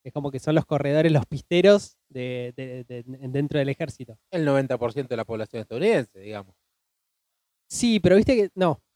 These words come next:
Speaker 1: porque el noventa por ciento de la, de la población son, eh, fanáticos de las armas. Pero son colorados, que se están quedando pelados, bastante gordos, y hay como una ex-,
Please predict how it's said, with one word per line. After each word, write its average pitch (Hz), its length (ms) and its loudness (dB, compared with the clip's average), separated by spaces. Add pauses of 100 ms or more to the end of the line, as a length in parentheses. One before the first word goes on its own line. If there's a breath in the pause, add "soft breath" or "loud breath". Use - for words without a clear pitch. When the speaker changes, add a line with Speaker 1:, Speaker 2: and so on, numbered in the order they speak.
(180)
Speaker 1:
porque 165 340 2
el 165 80 2
noventa 226 240 2
por 190 100 0
ciento 226 220 -4
de 190 80 2
la, 160 340 0
de 156 80 0
la 156 60 0
población 233 560 2
son, 226 560 4
eh, 139 580 -4 (220)
fanáticos 175 360 0
de 151 80 0
las 123 200 -6
armas. 123 520 -8 (800)
Pero 165 180 6
son 151 460 4 (480)
colorados, 202 800 6 (320)
que 139 80 -10
se 104 60 -18
están 156 200 -6
quedando 180 240 2
pelados, 190 760 6 (360)
bastante 190 420 -2
gordos, 196 680 8 (720)
y 220 200 2
hay 226 220 6
como 151 300 2
una 165 140 4
ex-, - 200 -8